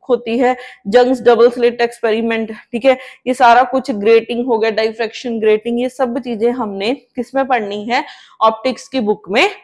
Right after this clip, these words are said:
पढ़नी है। फिर उसके बाद नेक्स्ट हमारे पास आ जाता है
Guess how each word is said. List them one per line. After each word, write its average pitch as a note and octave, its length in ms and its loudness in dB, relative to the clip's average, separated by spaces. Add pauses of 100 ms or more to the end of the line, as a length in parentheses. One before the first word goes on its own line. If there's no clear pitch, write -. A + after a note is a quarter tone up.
(140)
पढ़नी F3 340 0
है। F#3 200 -16 (360)
फिर E4 120 2
उसके F4+ 260 2
बाद C4 380 6
नेक्स्ट C#4+ 340 -2
हमारे D4 380 0
पास C#4 260 0
आ C#4 100 0
जाता B3 340 0
है C#4+ 280 -2